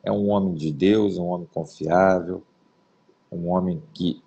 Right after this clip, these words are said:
realmente vai fiscalizar a prefeitura, que esse é o papel do vereador,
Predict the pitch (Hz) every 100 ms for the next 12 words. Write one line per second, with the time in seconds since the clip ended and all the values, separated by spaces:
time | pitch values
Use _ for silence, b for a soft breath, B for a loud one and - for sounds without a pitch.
0 | _ _ - 87 113 98 85 95 98 82
1 | 76 104 - 92 - 92 82 78 82 90
2 | 87 - 85 - 87 - 107 95 - 87
3 | 107 104 92 - 76 - 92 82 76 78
4 | 78 71 95